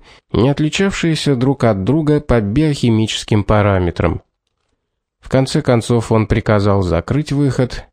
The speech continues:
и уменьшить мощность генератора до второго уровня. После такого удачного начала поисков это решение всех расстроило. Затем настал черед административной суеты.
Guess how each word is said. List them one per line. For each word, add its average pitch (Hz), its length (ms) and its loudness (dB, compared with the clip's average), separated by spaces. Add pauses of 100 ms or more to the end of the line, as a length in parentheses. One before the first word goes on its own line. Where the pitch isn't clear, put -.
(120)
и 92 80 0
уменьшить 123 500 0
мощность 110 480 2
генератора 110 800 0
до 120 160 2
второго 110 580 2
уровня. 101 560 0 (880)
После 151 300 -2
такого 139 460 0
удачного 123 580 0
начала 117 480 2
поисков 113 880 -2
это 143 260 0
решение 127 600 0
всех 110 340 -2
расстроило. 98 800 0 (1040)
Затем 110 440 0
настал 180 380 0
черед 151 400 -2
административной 127 960 2
суеты. 101 680 0